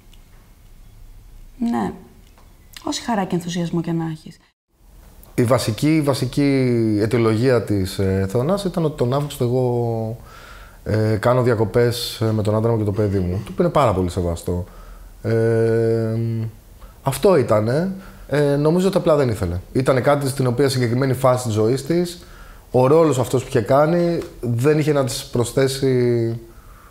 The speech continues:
Speaker 2: κάτι άλλο. Δεν, δεν ξέρω πώς σκέφτεται η ηθοποιή, ξέρεις.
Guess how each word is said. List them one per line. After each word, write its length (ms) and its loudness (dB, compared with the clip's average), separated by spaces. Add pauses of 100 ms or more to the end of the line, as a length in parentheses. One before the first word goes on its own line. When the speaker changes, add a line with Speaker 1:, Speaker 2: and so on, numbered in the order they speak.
(360)
Speaker 2:
κάτι 340 2
άλλο. 680 2
Δεν, 180 -2 (120)
δεν 140 0
ξέρω 200 2
πώς 140 -4
σκέφτεται 340 -2
η 0 -
ηθοποιή, 320 0
ξέρεις. 560 -4